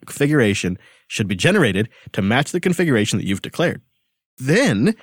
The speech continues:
a new snapshot of the O S is generated and can be switched into immediately for testing, or just set up to boot in the grub menu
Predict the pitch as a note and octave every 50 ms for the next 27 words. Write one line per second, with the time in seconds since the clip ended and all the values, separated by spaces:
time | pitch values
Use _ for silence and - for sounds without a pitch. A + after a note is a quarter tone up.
0 | - - - - - - - _ _ - A#2+ A#2 A2+ A#2 A2 G#2 G2+ - _ _
1 | _ - - - E4 E4+ E4 - - - B3+ A#3+ B3 B3+ - - - D3 C#3+ C#3
2 | C#3+ C#3 C3 B2+ B2 B2 - - G2+ - - D#3+ F#3 A#3 G#3 B2 G#2 E2+ F2 A2+
3 | C3+ - - - - - - - - A#2+ B2 - - C#3+ B2 A#2+ A#2+ - - -
4 | C#3 C#3+ C#3 - - - E3+ F3 G3 G#3+ G#3 - G#3 G3+ G3+ - C3 B2 B2+ C#3
5 | D3+ D#3+ E3+ E3 D#3 D3+ C#3 - F3 E3 - C3 F#2+ - - G#2 G#2+ C3+ - _
6 | - _ _ - - _ - F#3 F#3 G#3+ - - G#3 G#3 G3+ - - D3 C#3+ E3+
7 | E3+ E3+ - - E3 C#3+ C3 A#2 G#2+ C3 F3+ A#3+ - - G3+ D#3+ A#2+ G#2 F#2+ G2
8 | A#2 D#3